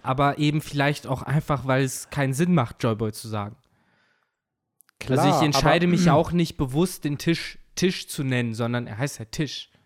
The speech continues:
Speaker 2: Klar, aber die Charakter, und das ist ja schon, was ein Autor oder hier macht, dass er bewusst sich dazu entscheidet, dass sie Nika sagen
Speaker 1: Das ist eine
Speaker 2: und
Speaker 1: andere
Speaker 2: nicht,
Speaker 1: Diskussion.
Speaker 2: und nicht Joyboy.
Speaker 1: Oder hat den Charakteren
Speaker 2: Genau,
Speaker 1: bewusst,
Speaker 2: klar.
Speaker 1: äh,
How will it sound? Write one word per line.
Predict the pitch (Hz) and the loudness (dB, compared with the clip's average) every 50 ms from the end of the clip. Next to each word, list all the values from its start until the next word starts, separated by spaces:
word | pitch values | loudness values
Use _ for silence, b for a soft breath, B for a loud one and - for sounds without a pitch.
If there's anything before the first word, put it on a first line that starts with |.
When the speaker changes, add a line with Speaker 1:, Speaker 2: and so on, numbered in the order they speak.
| _ _ _ _ 196 175 - _ _ _ _ _ _ _ _ _ - | _ _ _ _ -20 -20 -20 _ _ _ _ _ _ _ _ _ -12
Speaker 2:
Klar, | - - 135 143 156 180 180 165 131 117 113 123 - - _ - | -4 -2 0 2 4 4 6 4 4 4 0 -2 -4 -10 _ -2
aber | 135 131 117 127 127 123 123 127 127 131 - - _ _ - | -2 0 0 2 2 2 2 2 0 -2 -4 -12 _ _ -10
die | 127 117 | -10 -10
Charakter, | - - 139 135 135 147 151 147 - 170 160 | -6 -2 2 2 4 4 2 2 0 0 0
und | 143 120 | 2 0
das | 123 113 - | -2 -2 -2
ist | 143 135 - | -4 -2 0
ja | 139 127 | 0 -2
schon, | - - 131 123 131 123 | 0 -2 -4 -4 -2 -4
was | 127 123 - 208 | -4 -4 -6 -10
ein | 165 123 113 - | -12 -14 -12 -10
Autor | - 107 107 117 123 - 170 185 190 175 170 | -6 -4 -4 -4 -2 -2 -2 -2 -2 -2 -4
oder | 110 104 110 123 123 | -6 -2 0 0 0
hier | 117 98 110 107 | 0 -2 -4 -4
macht, | 104 113 127 165 185 - - - | -2 0 0 0 -2 -4 -8 -6
dass | - 123 110 - | -6 -4 -4 -4
er | 117 101 | -6 -8
bewusst | 92 110 98 98 131 151 180 - - - | -8 -10 -2 0 2 2 2 2 -2 -4
sich | 196 - | -4 -2
dazu | - 147 135 - 139 | -2 -4 -2 -2 -4
entscheidet, | 123 123 - 139 143 165 190 175 - | -4 -2 0 0 2 2 0 -2 -4
dass | 131 113 - - - - | -6 -6 -6 -10 -12 -12
sie | - 117 123 147 165 180 175 - _ _ | -12 -10 -8 -6 -6 -6 -6 -8 _ _
Nika | - 131 147 202 233 208 - 139 113 | -4 0 2 4 4 4 2 0 -2
sagen | 98 113 107 | -2 -2 -2
Speaker 1:
Das | 113 135 180 - | 0 0 0 0
ist | - | 2
eine | 208 | 2
Speaker 2:
und | 190 - | 4 4
Speaker 1:
andere | 139 139 147 | 6 6 6
Speaker 2:
nicht, | 160 165 | 6 4
Speaker 1:
Diskussion. | 151 - - 151 151 139 143 143 127 | 2 2 0 0 4 4 6 4 4
Speaker 2:
und | 113 | 2
nicht | 107 - - | 0 0 2
Joyboy. | 160 180 170 127 110 - | 4 4 4 4 6 6
Speaker 1:
Oder | 180 202 202 175 175 156 139 123 - 147 | 6 8 6 6 4 2 2 0 0 0
hat | 135 123 - - _ _ _ _ | 0 0 -2 -6 _ _ _ _
den | - 139 131 131 131 127 120 | -12 -6 -2 0 0 0 0
Charakteren | - - 127 117 - 139 139 131 127 127 | -2 -4 -6 -4 0 0 2 2 2 2
Speaker 2:
Genau, | 131 131 147 156 156 139 | 2 4 4 4 6 4
Speaker 1:
bewusst, | 120 117 - 127 | 4 2 0 0
Speaker 2:
klar. | 127 131 135 120 117 117 117 113 | 2 4 4 4 4 2 2 0
Speaker 1:
äh, | 113 | -2